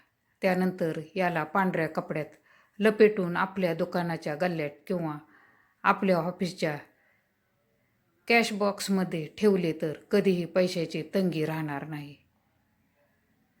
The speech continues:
व्हिडिओतील माहिती आवडली तर कमेंटमध्ये लिहा, "लक्ष्मी माता की जय."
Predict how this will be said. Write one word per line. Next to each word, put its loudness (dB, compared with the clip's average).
व्हिडिओतील 2
माहिती -2
आवडली -4
तर 6
कमेंटमध्ये 4
लिहा, -4
"लक्ष्मी -2
माता -4
की -8
जय." -4